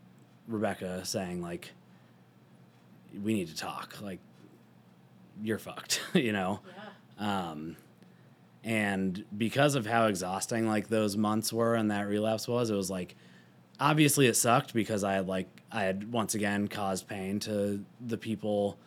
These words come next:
Speaker 1: that I loved and that were closest to me, but it was, like, it was also, like, a sigh of relief 'cause it was, like, "Holy shit, like, it,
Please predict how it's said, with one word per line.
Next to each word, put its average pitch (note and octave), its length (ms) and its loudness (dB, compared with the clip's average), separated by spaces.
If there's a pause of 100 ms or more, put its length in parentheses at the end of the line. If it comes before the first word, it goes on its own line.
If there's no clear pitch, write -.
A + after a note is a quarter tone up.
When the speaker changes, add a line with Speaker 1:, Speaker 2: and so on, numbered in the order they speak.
(300)
Speaker 1:
that A2+ 120 6
I G#2+ 80 6
loved A2+ 360 6
and A#2 120 4
that G#2+ 80 2
were G#2 100 2
closest A#2 420 0
to C#3+ 60 2
me, D#3+ 160 6
but B2+ 140 2
it G#2 40 4
was, G#2 180 2
like, F#2+ 300 -2 (840)
it A#2 80 0
was A2 160 4
also, A2 720 6 (180)
like, A2 220 0
a G#2 40 0
sigh G#2+ 280 2
of G2 100 0
relief G#2+ 340 2
'cause G2+ 160 -4
it G2 60 0
was, F#2+ 140 -2
like, F#2+ 240 -6 (720)
"Holy A2 280 2
shit, F#2 220 -2
like, E2 220 -6
it, G2 180 -4